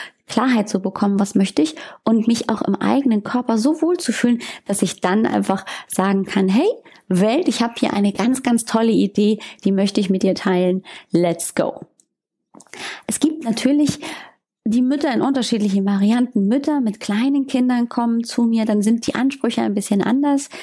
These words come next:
Die müssen sich noch ganz anders organ-, organisieren als Müttern von großen Kindern, wo sie möglicherweise auch schon ausgezogen sind. Aber sie sind oft in Umbruchssituationen. Also entweder ist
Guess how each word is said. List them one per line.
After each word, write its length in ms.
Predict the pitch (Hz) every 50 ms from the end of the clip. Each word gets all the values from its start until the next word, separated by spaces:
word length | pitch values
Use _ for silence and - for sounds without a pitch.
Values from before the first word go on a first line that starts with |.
| - - -
Die 80 | 202 220
müssen 220 | 240 233 254 233
sich 200 | 240 233 - -
noch 140 | 214 - -
ganz 240 | 233 247 247 - -
anders 320 | - 220 220 226 220 220
organ-, 300 | 208 214 202 208 202 - - _ _ -
organisieren 720 | 220 220 - 202 202 196 190 185 202 233 269 269 262 262 302 339 330 - - -
als 280 | 190 196 190 185 - - - - - _
Müttern 400 | - 180 214 240 233 262 233 214
von 220 | 208 - - 196 196
großen 800 | - - 190 190 208 269 320 339 - - 277 277 277 277 285 285 - _ _ - - _
Kindern, 420 | - - 240 254 262 247 233 233 214
wo 100 | 208 208
sie 260 | 202 196 190 - - _ _ -
möglicherweise 720 | 202 202 214 226 233 214 226 214 208 208 214 214 220 -
auch 100 | 196 202
schon 160 | - - -
ausgezogen 640 | - - 269 285 277 - 254 - - - 233 233 226
sind. 220 | 214 226 233 226 - - - - - - -
Aber 160 | - 226 247
sie 100 | 233 254
sind 200 | 247 294 294 285 - - 381 453
oft 140 | 453 - -
in 100 | 294 -
Umbruchssituationen. 1400 | - - 294 311 339 320 240 208 190 190 - - 185 - - 175 185 185 - - - 190 180 180 180 175 180 180 - - - - - _ -
Also 200 | 175 180 190 -
entweder 440 | - 214 202 208 202 202 202 190 196 - - - - -
ist 260 | 208 202 - -